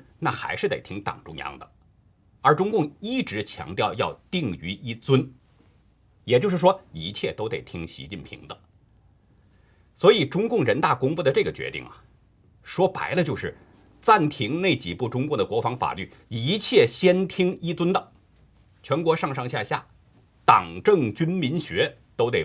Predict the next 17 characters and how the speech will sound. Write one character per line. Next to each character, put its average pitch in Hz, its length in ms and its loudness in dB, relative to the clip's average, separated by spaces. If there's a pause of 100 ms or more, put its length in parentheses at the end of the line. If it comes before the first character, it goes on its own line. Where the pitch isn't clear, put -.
为 92 160 -4
习 107 320 -8
近 175 220 -2
平 104 340 -4 (140)
马 80 240 -4
首 - 220 -10
是 - 200 -10
瞻。 65 160 -6 (960)
习 - 200 -6
近 240 100 -4
平 208 160 -2
一 135 80 -6
个 220 80 4
人 95 100 0
说 - 140 -8
了 65 100 -10
算， - 220 -10